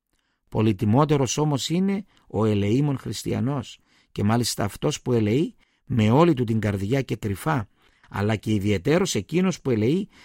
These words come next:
διαπονεμένης προσευχής εν το ταμείο αυτού, κλεισμένος δηλαδή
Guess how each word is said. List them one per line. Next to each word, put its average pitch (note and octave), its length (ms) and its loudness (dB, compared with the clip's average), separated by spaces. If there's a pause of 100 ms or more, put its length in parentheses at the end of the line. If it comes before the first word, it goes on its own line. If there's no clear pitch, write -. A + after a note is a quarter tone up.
(160)
διαπονεμένης A#2+ 960 2
προσευχής C#3 720 -4 (340)
εν A2+ 220 2
το G#2+ 140 0
ταμείο C3 760 0
αυτού, G2 460 -10 (480)
κλεισμένος G2 560 0
δηλαδή G2+ 460 -4